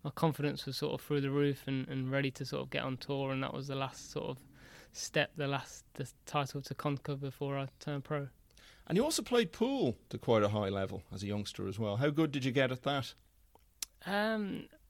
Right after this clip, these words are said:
Speaker 1: fairly good, I would, uh, I would say. Um, as a junior, I started playing, I think I was about eleven, got into the England junior team at thirteen, um, and then went on to win, um,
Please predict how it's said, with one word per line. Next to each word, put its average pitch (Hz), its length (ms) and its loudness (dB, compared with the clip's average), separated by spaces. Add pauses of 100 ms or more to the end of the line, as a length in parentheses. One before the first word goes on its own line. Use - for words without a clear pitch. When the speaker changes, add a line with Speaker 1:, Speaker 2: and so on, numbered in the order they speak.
Speaker 1:
fairly 220 320 4
good, 196 240 4
I 143 100 4
would, 143 180 0
uh, 143 200 0 (240)
I 175 80 2
would 156 200 2
say. 170 340 2 (100)
Um, 156 580 4
as 160 160 0
a 160 80 0
junior, 165 420 4
I 151 180 2
started 143 420 -2
playing, 156 320 2
I - 20 -4
think 156 220 -6
I 156 40 -2
was 156 80 0
about 147 240 -2
eleven, 160 440 0 (680)
got 139 120 -2
into 151 220 -2
the 151 100 4
England 151 460 2
junior 156 320 2
team 151 560 2
at 147 260 -4
thirteen, 160 920 0 (280)
um, 143 460 -2
and 143 100 -2
then 143 180 0
went 147 180 2
on 147 220 -2
to - 140 -6
win, 147 580 0 (260)
um, 139 680 -2